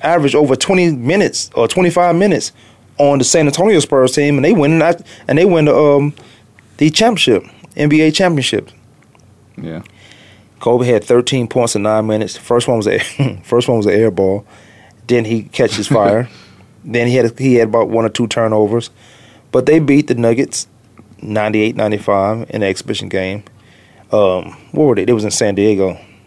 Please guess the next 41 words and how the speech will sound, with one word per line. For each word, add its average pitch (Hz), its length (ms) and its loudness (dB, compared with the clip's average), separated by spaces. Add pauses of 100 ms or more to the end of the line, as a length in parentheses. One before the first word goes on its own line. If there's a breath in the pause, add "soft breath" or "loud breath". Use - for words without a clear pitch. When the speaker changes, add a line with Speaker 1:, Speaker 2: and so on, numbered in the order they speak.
(300 soft breath)
Speaker 2:
Yeah, 82 360 -10
they 101 100 -4
Speaker 1:
Uh, - 80 0
Speaker 2:
played 139 200 2
at 123 40 4
Speaker 1:
that 117 60 0
Speaker 2:
some 120 160 -2
casino. 95 640 -4
Speaker 1:
Yeah, 170 100 2
'cause 139 60 2
that's 175 200 0
what 131 100 0
I 110 80 2
think. 233 280 -2
Speaker 2:
Some 98 140 -6
Speaker 1:
Where 110 160 2
Speaker 2:
well-known 101 380 -2
casino. 92 580 -8 (360 soft breath)
Speaker 1:
In 117 80 -2
San 139 180 2
Speaker 2:
I 156 120 2
forget 165 60 2
Speaker 1:
Diego? 208 140 2
Speaker 2:
the - 60 -2
name 98 280 -4
of 87 140 -8
it, 87 60 -6
yeah. 90 340 -6 (540 soft breath)
Speaker 1:
I 110 60 -10
didn't 123 200 -4
go 92 100 -4
to - 100 -14
the - 60 -10
casino 60 320 -10
in - 60 -14
San 78 180 -12
Diego. 85 280 -10
I 98 40 -6
was 95 160 -10
with 90 120 -10
that, - 140 -14